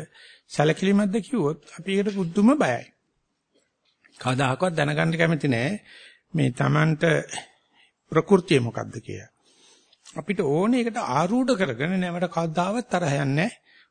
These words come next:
මට කවදාකවත් මේ හිතමනාප වෙන්නේ නෑ කියලා, මට කවදාකවත් නරක වචන කියවෙන්නේ නෑ කියලා අමුතු ආරූඪ කරගත් එකක් තමයි ශිෂ්ටාචාරයෙන් ඔලුවට දාලා තියෙන්නේ. අධ්‍යාපනයෙමුත් ඒක තමයි දීලා තියෙන්නේ.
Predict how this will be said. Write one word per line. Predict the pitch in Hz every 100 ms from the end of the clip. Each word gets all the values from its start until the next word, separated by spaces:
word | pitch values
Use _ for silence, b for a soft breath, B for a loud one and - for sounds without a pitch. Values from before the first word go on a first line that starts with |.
| -
මට | 170
කවදාකවත් | 180 160 156 160 175 185 226 -
මේ | - 180 165 165 147 _ - _ _ _
හිතමනාප | - 175 - 175 165 165
වෙන්නේ | 165 165 165
නෑ | 170 170
කියලා, | 202 302 302 B B B -
මට | 175 165
කවදාකවත් | 151 156 160 165 190 190
නරක | 185 160 165
වචන | 165 151 160 156
කියවෙන්නේ | 175 165 170 170
නෑ | 185 170
කියලා | 262 277
අමුතු | 135 165 208 208 - 277
ආරූඪ | 240 214 220 233 220
කරගත් | 208 202 190 175
එකක් | 185 -
තමයි | 180 202 190
ශිෂ්ටාචාරයෙන් | 170 - 180 175 165 - 196
ඔලුවට | 180 160
දාලා | 131 117 107
තියෙන්නේ. | - - - _ _ _ _ -
අධ්‍යාපනයෙමුත් | 135 160 151 151 180 202
ඒක | 170 165
තමයි | 151 180 180
දීලා | 170 139
තියෙන්නේ. | - -